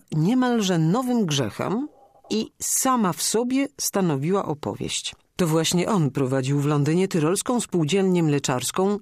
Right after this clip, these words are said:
nie mając żadnego nabiału, krów ani mleka. Za to tysiące subskrybentów. Tych zaś obsługiwał w bardzo prosty sposób. Zabierał butelki z mlekiem spod drzwi Bogu ducha winnych obywateli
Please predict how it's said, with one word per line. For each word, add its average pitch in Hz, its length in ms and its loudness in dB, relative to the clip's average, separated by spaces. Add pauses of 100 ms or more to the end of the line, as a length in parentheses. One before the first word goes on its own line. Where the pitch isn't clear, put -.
(140)
nie 165 200 2
mając 156 520 0
żadnego 165 460 0
nabiału, 147 600 -2 (180)
krów - 500 -4 (160)
ani 202 220 2
mleka. 123 380 -2 (200)
Za 165 240 0
to 160 300 -2 (220)
tysiące 123 440 -2
subskrybentów. 220 1040 -4 (320)
Tych 320 220 0
zaś 143 300 -2
obsługiwał 196 600 0
w 180 60 0
bardzo 302 340 0
prosty - 300 -4
sposób. - 480 -8 (280)
Zabierał 240 480 2
butelki 151 560 0
z 131 60 -2
mlekiem 139 560 0 (100)
spod 156 300 -2
drzwi 143 520 -2
Bogu 160 340 0
ducha 139 260 -2
winnych 131 460 0
obywateli 147 720 -2